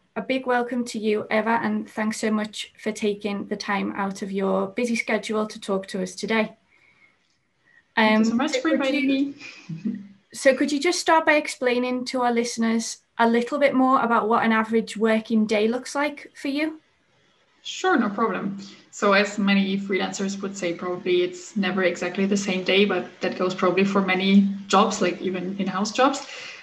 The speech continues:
Speaker 2: Um, usually I still try to have some sort of routine. So I avoid working on the weekends and still working kind of in normal office hours.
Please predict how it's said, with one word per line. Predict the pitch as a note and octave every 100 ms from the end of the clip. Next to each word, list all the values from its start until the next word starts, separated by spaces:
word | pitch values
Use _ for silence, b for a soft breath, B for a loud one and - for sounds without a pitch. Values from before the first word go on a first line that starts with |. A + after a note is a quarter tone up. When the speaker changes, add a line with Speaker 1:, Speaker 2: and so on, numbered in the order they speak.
| B G#3
Speaker 2:
Um, | G3 F#3+ F#3 F#3 F3+ F3+ F#3+ - B B _
usually | - A#3+ A#3 G#3
I |
still | G3+ - G3 G3 G3 G3
try | - F#3+ F#3+ F#3+
to | F#3+ F3+
have | F3
some | - F#3+ G3
sort | G3 F3+
of | G3 G3
routine. | G3 G3 C#4+ C#4+ C#4
So | - G3
I | F#3+
avoid | F#3 F#3 F3+ -
working | G3 G3 G3
on |
the | A3
weekends | B3+ B3 A3+ G#3+ G3+
and |
still | - F#3
working | F#3 F3+ F3+ F3+
kind | F3+ G3
of | G3 - _
in | F#3
normal | F#3+ F#3 F#3+
office | - G3 A3+ -
hours. | A#3+ A#3+ B3+ - -